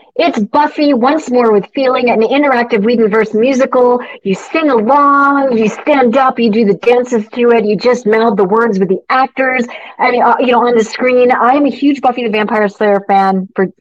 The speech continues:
decades now, right? And it is so much fun. I'm telling you that I, I leave this panel, or I leave this, you know, event kind of crying, because I mean, I've had an ama-, by then I'd had an amazing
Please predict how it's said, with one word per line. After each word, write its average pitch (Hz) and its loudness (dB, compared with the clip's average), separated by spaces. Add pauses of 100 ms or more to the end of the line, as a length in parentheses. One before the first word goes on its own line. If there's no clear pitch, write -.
(160)
decades 196 -2
now, 202 2
right? 254 0 (360)
And 277 0
it 330 0
is 359 0
so 277 2
much 311 -2
fun. 240 2
I'm 269 2
telling 311 0
you 285 2
that 220 0 (580)
I, 269 0
I 294 0
leave 269 0
this 220 0
panel, 233 2 (180)
or 240 2
I 233 2
leave 247 0
this, 226 2 (240)
you 214 -2
know, 196 2
event 220 0 (840)
kind 349 0
of 494 -2
crying, 269 0
because 233 0
I 233 2
mean, 285 -2
I've 339 0
had 330 0
an 226 2
ama-, 214 2
by 233 2
then 269 0
I'd 294 -2
had 226 0
an 208 2
amazing 220 2